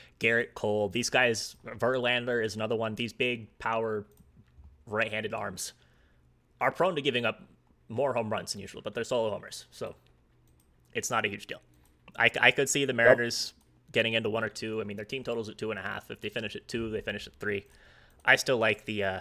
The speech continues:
Speaker 1: I still like the Mets to cover this run line at plus a hundred.
Speaker 2: Okay. Yeah, I wouldn't take Mets M L. I'd either take Mets spread or I'd take, uh, Mariners M L, 'cause those are the two, the two outcomes today. I doubt if the Mets win, it's by one.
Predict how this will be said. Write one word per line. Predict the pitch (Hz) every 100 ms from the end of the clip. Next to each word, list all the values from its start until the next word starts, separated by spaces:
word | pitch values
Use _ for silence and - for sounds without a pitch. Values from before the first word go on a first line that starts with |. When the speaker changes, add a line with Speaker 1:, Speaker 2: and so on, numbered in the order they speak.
| -
Speaker 1:
I | 127
still | -
like | 139 -
the | 107
Mets | 107
to | 110
cover | 107 95
this | 98 104
run | 95
line | 90 92 - _
at | 101 101 -
plus | 104 101
a | -
hundred. | - - _ _ _ _ _ _ _ _ _ _ _ _ _ _ _ _ _ _ _ _
Speaker 2:
Okay. | - 131 131 - - - - _ - _ - - -
Yeah, | 131 120
I |
wouldn't | 120 147 156
take | 156 120
Mets | 127 123
M | 123 110
L. | 123 104 127 139
I'd | 107 107
either | 107
take | - 110 101 - - 127
Mets | 113 110 -
spread | - 104 104 107
or | 101 101
I'd | 98
take, | - 98 92 - - - - - -
uh, | 95
Mariners | 101 95 92 -
M | 92
L, | 90 - -
'cause | -
those | 98 98
are |
the | 92
two, | - 95 90 - -
the | 110
two | - 107
outcomes | - - - -
today. | -
I | 101
doubt | 107 123 123
if | 120
the | 113
Mets | 107 -
win, | 107
it's | 92
by | - 85
one. | 95 90